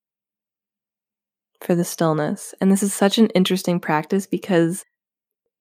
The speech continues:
in our minds, we might think we can't listen to stillness, we can't hear silence.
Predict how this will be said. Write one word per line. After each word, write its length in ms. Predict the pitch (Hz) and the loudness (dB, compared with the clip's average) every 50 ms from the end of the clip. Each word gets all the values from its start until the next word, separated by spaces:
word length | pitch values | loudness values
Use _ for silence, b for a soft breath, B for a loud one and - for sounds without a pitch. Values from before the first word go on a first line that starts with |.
| _ _ | _ _
in 120 | - 196 196 | 2 4 4
our 100 | 190 185 | 6 6
minds, 480 | 180 180 180 185 175 165 160 165 180 | 4 4 4 4 4 2 2 0 2
we 100 | 196 170 | 2 2
might 400 | 175 175 175 175 175 - - - | 4 4 4 4 2 0 -2 -6
think 340 | - - 165 165 165 180 - | -6 -2 -2 0 -2 0 0
we 100 | 180 180 | -2 -2
can't 460 | 190 - - - - 196 196 185 - | -2 -4 -6 0 2 4 4 2 2
listen 520 | - 151 147 147 160 190 - - 170 160 156 | 0 2 4 4 2 2 0 -2 -2 -2 -2
to 100 | - 165 | -4 -4
stillness, 520 | - - - - 170 170 160 - - - | -6 -6 -4 -2 0 0 0 -2 -4 -4
we 80 | - 165 | -6 -6
can't 340 | 160 - - 180 170 - - | -6 -4 -4 -4 -4 -4 -6
hear 500 | - - - - - 190 180 165 165 170 | -12 -18 -12 -2 2 4 4 4 4 2
silence. 800 | - - 170 170 165 - - - - - - - - - - | 0 -2 -4 -2 -2 -2 -2 -2 -4 -6 -8 -12 -18 -18 -20